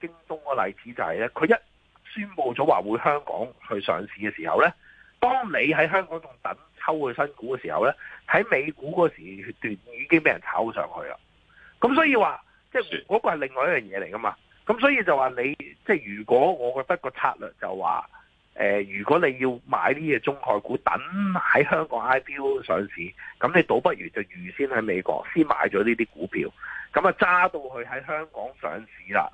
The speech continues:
即係正式掛牌嗰日，咁你就喺美國嗰邊放咗嚟嗰啲股份。咁我諗嗰個係一個，其中一個炒呢類股份嘅其中一個方法啦，吓。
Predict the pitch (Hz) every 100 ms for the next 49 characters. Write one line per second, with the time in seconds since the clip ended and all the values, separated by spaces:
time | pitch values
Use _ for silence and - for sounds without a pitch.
0 | - - 147 107 - 131 135 175 - 107
1 | 98 87 120 117 - - - 123 151 127
2 | 87 107 120 120 98 95 85 - 117 -
3 | 92 92 101 104 90 95 104 - - -
4 | 143 - - - - 135 170 143 160 156
5 | 95 143 139 117 101 92 113 147 - 113
6 | 107 - _ - _ - 107 180 175 135
7 | - - 71 101 156 160 151 98 - 85
8 | 117 135 95 120 - 98 - - 113 -
9 | - 117 107 71 107 98 -